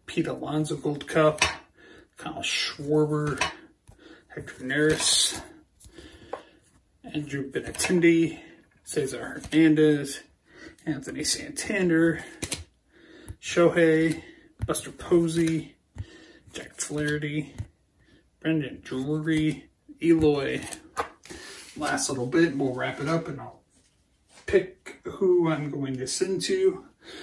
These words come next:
Asa Diaz,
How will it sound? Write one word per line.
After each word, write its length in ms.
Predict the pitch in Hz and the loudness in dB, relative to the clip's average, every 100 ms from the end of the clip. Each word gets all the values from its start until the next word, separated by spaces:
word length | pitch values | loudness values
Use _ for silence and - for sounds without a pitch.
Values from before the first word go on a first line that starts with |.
| - - - - - _ _ _ _ _ _ - - _ _ _ _ _ _ _ _ _ _ _ _ - | -12 -12 -12 -16 -20 _ _ _ _ _ _ -20 -20 _ _ _ _ _ _ _ _ _ _ _ _ -6
Asa 300 | 165 - - | -4 -4 -6
Diaz, 720 | - 147 151 143 143 143 - | -6 0 0 2 -2 -2 -4